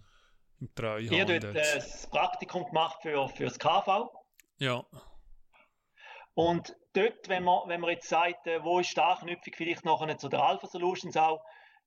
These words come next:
Speaker 2: dort habe ich das erste Mal einen Job bekommen.
Speaker 1: Mhm.
Speaker 2: Und da ist ja im, im, im achtundachtzig gesehen,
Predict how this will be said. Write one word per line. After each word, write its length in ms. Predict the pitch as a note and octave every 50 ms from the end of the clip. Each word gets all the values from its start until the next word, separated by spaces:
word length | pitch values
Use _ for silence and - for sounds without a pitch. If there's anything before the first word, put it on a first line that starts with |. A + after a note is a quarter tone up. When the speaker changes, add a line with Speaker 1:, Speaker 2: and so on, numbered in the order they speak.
| _
Speaker 2:
dort 300 | - E3+ F3 F3 - -
habe 260 | - D3+ D#3 D3+ D3+ D3
ich 220 | D3 C#3 C#3+ - _ _
das 140 | - - -
erste 360 | D3 D#3 F3+ F#3+ - - -
Mal 480 | C#3+ C#3+ D3 D#3 E3+ F3 F3+ F#3 G3 - _ _ _ _ _ -
einen 140 | C#3+ C#3
Job 260 | C3+ - D3 F3 - -
bekommen. 500 | G#3+ G3+ G3+ G3 - F#3+ G3 G#3 A3 G#3 - - _ _ _ _ _ _ _ _ _ _ _ _ _ _ _ _ _ -
Speaker 1:
Mhm. 360 | F3+ D3 G#2+ F#2 G#2+ A#2 C3
Speaker 2:
Und 160 | C#3+ D3 A#2
da 100 | C#3+ C#3+
ist 120 | C#3 B2 -
ja 120 | C#3+ C3+
im, 280 | C3 B2+ B2+ B2+ B2 A#2+
im, 300 | A#2+ - A#2+ A#2+ B2+ B2
im 140 | A2 A2+ A#2
achtundachtzig 800 | D3 F#3 F3+ - - F#3 - F3 E3+ E3+ - - - - F3 -
gesehen, 360 | - - E3 D#3 D#3 D#3+ D#3